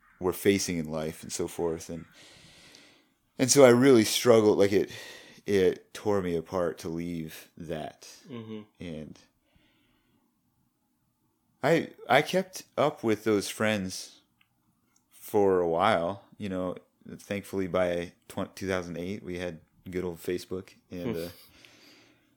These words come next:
Speaker 1: chat, Yahoo Chat. That, that used
Speaker 2: Oh,
Speaker 1: to be a
Speaker 2: dear.
Speaker 1: thing. I don't know.
Speaker 2: <laughs>
Speaker 1: Did, did you ever do that?
Speaker 2: I was way too young for that. No.
Speaker 1: <laughs> Um, so yeah, we, we kept up with that way, and actually a couple of the,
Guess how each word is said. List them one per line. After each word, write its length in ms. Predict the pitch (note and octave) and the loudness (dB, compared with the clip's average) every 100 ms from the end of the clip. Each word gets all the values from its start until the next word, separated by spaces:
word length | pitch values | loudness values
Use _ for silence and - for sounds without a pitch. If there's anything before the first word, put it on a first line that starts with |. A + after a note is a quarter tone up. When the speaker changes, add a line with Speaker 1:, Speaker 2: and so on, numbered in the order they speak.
| _ - B2 - | _ -20 -20 -20
Speaker 1:
chat, 480 | - - G2 F2+ - | -10 0 2 2 -2
Yahoo 400 | F#2+ F2+ F#2+ G2 | -2 0 -2 -6
Chat. 480 | - - F#2 F#2+ - | -10 -6 -4 -6 -6
That, 280 | G#2+ - - | -8 -8 -8
that 120 | A2 | -8
used 160 | G2+ G2+ | -8 -8
Speaker 2:
Oh, 20 | |
Speaker 1:
to 60 | F#2 | -2
be 120 | F#2+ | -2
a 40 | |
Speaker 2:
dear. 80 | F#2+ | -2
Speaker 1:
thing. 240 | F#2+ F#2 F2+ | -4 -4 -4
I 20 | |
don't 180 | G2+ G#2 | -2 -2
know. 140 | G#2 | -2
Speaker 2:
<laughs> 80 | - | -4
Speaker 1:
Did, 120 | G2 - _ - | -10 -10 _ -14
did 120 | F#2+ | 0
you 80 | G#2 | 2
ever 120 | G#2+ | 2
do 140 | A2 A2+ | 0 2
that? 300 | C3 B2+ - B2 | 4 2 -2 2
Speaker 2:
I 140 | A#2+ C3 | 6 8
was 140 | A2+ | 6
way 240 | G#2+ A2+ A2+ | 4 6 6
too 180 | A2 A#2 | 4 2
young 260 | A2 A2 | 2 0
for 160 | G#2+ A2 | 2 2
that. 420 | G#2 G2 - - - G2+ | 4 2 -2 -8 -8 -4
No. 180 | F#2 F#2+ G#2+ A2 | -4 -6 -12 0
Speaker 1:
<laughs> 300 | G#2+ G2+ F#2 | 4 6 4
Um, 80 | F2 - - - - - _ _ _ _ _ _ _ _ _ _ _ _ | -2 -14 -20 -20 -20 -20 _ _ _ _ _ _ _ _ _ _ _ _
so 280 | - C3+ A2+ | 4 10 10
yeah, 280 | A2+ A2+ G2 | 12 10 8
we, 240 | G#2 G#2+ | 4 2
we 160 | A2 A2+ | 2 2
kept 320 | - G#2 - | 4 4 6
up 260 | G2 G2 - - _ _ _ _ _ _ - | 4 4 -2 -20 _ _ _ _ _ _ -2
with 220 | G2 F#2 | -2 2
that 260 | F#2 G2 | 2 2
way, 120 | G#2+ F#2+ | 2 2
and 80 | G2 | 2
actually 280 | G#2+ - | 2 2
a 60 | F#2 | 0
couple 340 | - A2 G#2+ | 2 0 2
of 120 | F#2 E2+ | 2 2
the, 260 | F2 E2+ | -2 -2